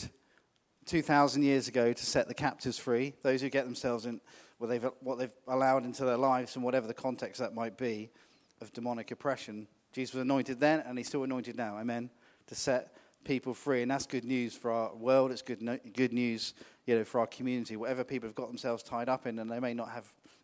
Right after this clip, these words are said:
really know what they're playing with, as he said. He said he was in another person's playground. He didn't really understand what he'd got himself, uh, you know, involved in. Jesus will set them free. Amen. Je-, and that is great news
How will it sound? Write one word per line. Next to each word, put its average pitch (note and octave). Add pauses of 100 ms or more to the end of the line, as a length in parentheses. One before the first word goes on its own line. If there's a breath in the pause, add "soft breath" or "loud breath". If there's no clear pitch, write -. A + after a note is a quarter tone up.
really B2+
know A#2+
what A#2+
they're A#2
playing C3+
with, A2
as G#2+
he A#2
said. B2+ (280 soft breath)
He A2+
said A#2+
he A2+
was A2+
in A#2
another A2+
person's A#2
playground. G#2+
He G#2
didn't A#2
really G#2+
understand G2+ (380 loud breath)
what A2
he'd A2
got G#2+ (300 loud breath)
himself, A2+
uh, G#2
you G#2+
know, G#2+
involved G#2
in. G#2 (560 soft breath)
Jesus G#2+
will F2+
set F2+
them F#2+
free. F2 (280)
Amen. G2+
Je-, A2
and A2
that A2+
is G#2+
great A2+
news G#2+